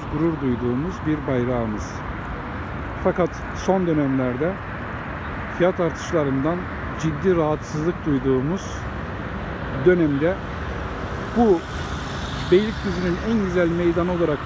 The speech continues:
bilinen İstanbul metrobüs hattındaki duraktayız. Duraktan çıkar çıkmaz böyle devasa bir meydan çıkar.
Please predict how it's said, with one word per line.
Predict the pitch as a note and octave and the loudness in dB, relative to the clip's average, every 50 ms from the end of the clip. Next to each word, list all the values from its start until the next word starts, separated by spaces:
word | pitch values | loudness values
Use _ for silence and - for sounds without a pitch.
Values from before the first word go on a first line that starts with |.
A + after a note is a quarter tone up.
| - - | -2 0
bilinen | C#3+ C#3+ C#3+ D3+ E3 G3 G#3 G3+ - - - - - - - - - - - - - - - | 0 2 2 2 0 0 -2 -4 -6 -6 -6 -6 -6 -6 -6 -6 -6 -6 -6 -6 -6 -6 -6
İstanbul | - - - - G3+ F#3 F3 D#3+ D3+ | -8 -6 2 2 4 4 4 2 2
metrobüs | D3+ D#3+ E3+ E3 - - F3+ E3+ E3+ - - - | 2 2 0 0 0 -2 0 0 0 -2 -2 -2
hattındaki | - E3 - - - E3 D#3+ D#3 D3+ C#3+ A#2+ - - F#3 G#3+ - - - - - - - - - - - - - - - - - - - - - - - - - D3 | -2 -2 -2 -2 -2 -2 0 0 0 0 0 0 0 0 0 -2 -6 -8 -8 -8 -8 -8 -8 -8 -8 -8 -8 -8 -8 -8 -8 -8 -8 -8 -8 -8 -8 -8 -6 0 4
duraktayız. | E3 F#3+ G3 F#3 - - - F3+ C3 A#2 A2 - - - - - - - - - - - - - - - - - F3+ | 6 6 6 4 4 2 2 2 2 2 0 -4 -8 -8 -8 -8 -8 -8 -8 -8 -8 -8 -8 -8 -8 -8 -4 0 2
Duraktan | G#3+ G#3+ G3+ - - A3+ G#3 | 2 2 2 2 0 0 0
çıkar | F#3 - - - A3+ G#3 - | 0 -2 0 2 2 2 2
çıkmaz | - - - - G3 A3 A#3 - - - - - - - - - - - - - - - | -2 -4 -2 0 0 0 0 -4 -8 -10 -8 -8 -8 -8 -8 -8 -8 -8 -8 -6 -2 0
böyle | A3 G3 E3 D#3+ F#3 F3+ | 2 2 2 2 2 2
devasa | F#3 F3+ F3+ F3+ E3+ D#3 - G3 G3 F3 | 4 4 4 4 2 2 0 0 0 2
bir | E3+ F#3 G#3 - - - - - - - - - - - - - - - - - - - - - - - - - - - - - - | 2 0 0 -2 -2 -4 -2 -2 -6 -8 -8 -8 -8 -8 -8 -8 -10 -10 -10 -10 -10 -10 -10 -8 -8 -8 -10 -8 -10 -10 -8 -4 0
meydan | E3+ F3+ E3+ D#3 C#3+ D#3+ D#3+ D#3 D3 | 2 4 4 4 2 2 0 0 -2
çıkar. | - - - - F3 G3+ | -4 -4 -2 -2 -2 -2